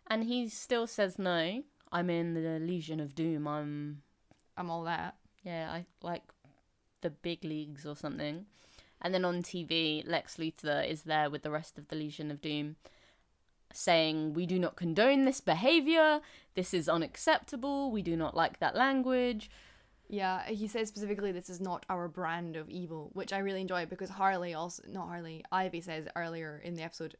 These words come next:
Speaker 2: "No, that's not my brand," when she talks about teaming up with anyone. So again, it's going back to that idea of it's a business. It's, it's a, it's economics.
Speaker 1: Yeah,
Speaker 2: Which I really
Speaker 1: like,
Speaker 2: enjoy.
Speaker 1: it's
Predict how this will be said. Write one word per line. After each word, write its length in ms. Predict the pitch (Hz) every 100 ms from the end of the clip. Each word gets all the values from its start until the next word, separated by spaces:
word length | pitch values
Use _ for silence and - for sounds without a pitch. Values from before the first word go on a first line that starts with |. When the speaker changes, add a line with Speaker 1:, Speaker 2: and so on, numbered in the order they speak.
| -
Speaker 2:
"No, 200 | 175 156
that's 200 | 156 -
not 160 | 170
my 100 | 165
brand," 500 | 160 180 170 143 185 -
when 400 | 165 156 180 -
she 140 | -
talks 180 | 208 -
about 160 | - -
teaming 280 | 190 170 165
up 180 | -
with 120 | 175 160
anyone. 520 | 139 190 - 190 208 _ _ _ _ _ -
So 160 | 214
again, 260 | 196 196 175
it's 120 | -
going 160 | 202 180
back 160 | -
to 40 | -
that 100 | 180
idea 340 | 175 185 165
of 180 | 151 165 - - - - _ -
it's 160 | 185 196
a 40 |
business. 800 | 180 156 - - - - - - -
It's, 320 | - - -
it's 180 | 175 -
a, 80 | 160 - - 180 -
it's 220 | 170 - -
economics. 840 | 175 - 156 147 - - - - - _ _ _ -
Speaker 1:
Yeah, 300 | 165 156 -
Speaker 2:
Which 120 | 180
I 40 |
really 100 | 160
Speaker 1:
like, 140 | 175 165
Speaker 2:
enjoy. 320 | 151 - 190 _ _ _ _ _ 190
Speaker 1:
it's 320 | 185 -